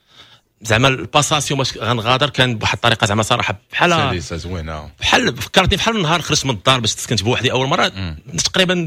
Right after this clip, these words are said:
Speaker 1: كندير نفس ال-، المقارنة هادي، كانت صعيبة شوية. آه، تحية بزاف للرياليزاتور ديال، الرياليزاتور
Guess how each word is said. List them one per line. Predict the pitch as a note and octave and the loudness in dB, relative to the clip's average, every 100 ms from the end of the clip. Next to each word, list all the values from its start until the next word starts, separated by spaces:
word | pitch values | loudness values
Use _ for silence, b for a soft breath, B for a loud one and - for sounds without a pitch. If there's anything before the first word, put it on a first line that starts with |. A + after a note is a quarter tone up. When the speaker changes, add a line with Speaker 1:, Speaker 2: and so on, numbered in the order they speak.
| - | -2
Speaker 1:
كندير | D#3+ D#3 | 0 2
نفس | F3+ - | 0 -2
ال-، | D3 A2+ - _ _ _ _ _ - | -2 -2 -6 _ _ _ _ _ 0
المقارنة | G#2+ A2 G#2+ G2+ F2+ | 2 4 2 2 2
هادي، | E2+ F2+ | -2 -2
كانت | G#2 G2 | -2 0
صعيبة | G2 A2+ G2+ | 2 2 0
شوية. | - F#2 G#2 E3 F3 - B B B - | -2 0 0 0 -4 -14 B B B -2
آه، | |
تحية | B2+ C#3 D#3 | 0 2 2
بزاف | A#2 D3+ | 0 0
للرياليزاتور | B2+ C#3 C3 B2+ A#2 A2 | 0 0 0 0 0 0
ديال، | G#2+ G#2 F2+ F2+ | 2 0 0 0
الرياليزاتور | G2 G2 F#2+ F2 - | 0 0 0 -2 -4